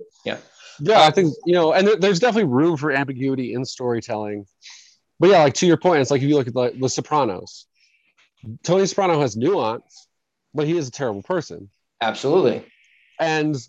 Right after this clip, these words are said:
Speaker 1: I'm perfectly fine with an ambiguous ending. Obviously, a lot of people are upset by that one. In part, I think, just because the screen went to black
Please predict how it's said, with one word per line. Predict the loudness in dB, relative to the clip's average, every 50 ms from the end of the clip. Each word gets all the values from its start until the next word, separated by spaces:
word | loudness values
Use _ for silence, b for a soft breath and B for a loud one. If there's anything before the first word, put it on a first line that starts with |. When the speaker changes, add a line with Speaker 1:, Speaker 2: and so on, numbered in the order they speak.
| _ _ _ _
Speaker 1:
I'm | -4 -4 -4 -4 -4
perfectly | -4 -4 -4 -4 -4 -4 -6 -6
fine | -4 -4 -4 -4 -4
with | -4 -4 -4
an | -6
ambiguous | -6 -4 -6 -6 -6 -6 -6 -8 -8
ending. | -10 -10 -10 -6 -6
Obviously, | -4 -4 -4 -4 -6 -6 -8 -10 -10 -8 -6
a | -4
lot | -4 -4 -4
of | -6
people | -10 -12 -12 -10
are | -8 -8
upset | -8 -8 -8 -8 -6 -4
by | -4 -2 -2
that | 0 -2 -2 -2
one. | -4 -6 -8 -10 -8 -6
In | -6 -6
part, | -4 -2 -2 -2 -2 -2 -4
I | -4
think, | -6 -8 -10 -10 -12
just | -14 -20 -20 -20
because | -18 -12 -10 -10 -10
the | -10 -12
screen | -14 -12 -6 -4 -2 -2
went | -2 -2 -4
to | -6 -4
black | -2 0 0 0 0 -2